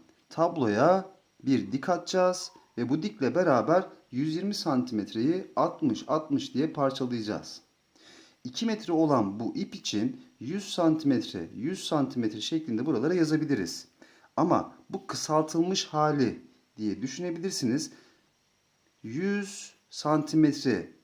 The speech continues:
için yirmi santimetre yukarı kaldırmaya çalışıyor ya, ikinci işlemi ben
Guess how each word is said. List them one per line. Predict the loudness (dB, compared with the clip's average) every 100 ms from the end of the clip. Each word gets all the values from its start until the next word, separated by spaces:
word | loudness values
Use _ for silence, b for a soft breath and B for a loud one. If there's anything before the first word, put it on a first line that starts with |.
| _ -16
için | -10 -4 -2 0
yirmi | 0 0 -2
santimetre | -2 -2 0 0 2
yukarı | 0 0 2
kaldırmaya | 2 2 0 -2 -4
çalışıyor | -6 -6 0 4 6
ya, | 4 0 B B
ikinci | -10 0 0 0 -2
işlemi | -4 -2 0 0 0
ben | 0 0 -4